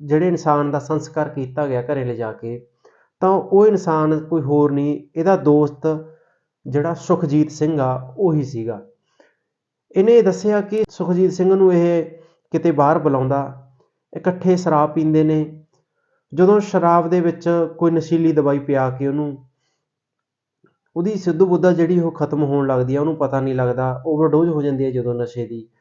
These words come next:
ਤਾਂ ਉਸ ਤੋਂ ਬਾਅਦ ਉਹਦਾ ਕਤਲ ਕਰ ਦਿੱਤਾ ਜਾਂਦਾ ਸੁਖਜੀਤ ਸਿੰਘ ਦਾ। ਹੁਣ ਤੁਸੀਂ ਦੇਖੋ ਕਿ ਪੈਸੇ ਦੇ ਲਾਲਚ 'ਚ ਆ ਕੇ ਫਿਰ ਤੋਂ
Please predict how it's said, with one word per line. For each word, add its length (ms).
ਤਾਂ 160
ਉਸ 240
ਤੋਂ 180
ਬਾਅਦ 220
ਉਹਦਾ 400
ਕਤਲ 220
ਕਰ 200
ਦਿੱਤਾ 260
ਜਾਂਦਾ 400
ਸੁਖਜੀਤ 500
ਸਿੰਘ 240
ਦਾ। 220
ਹੁਣ 140
ਤੁਸੀਂ 220
ਦੇਖੋ 320
ਕਿ 120
ਪੈਸੇ 420
ਦੇ 120
ਲਾਲਚ 420
'ਚ 40
ਆ 120
ਕੇ 160
ਫਿਰ 200
ਤੋਂ 340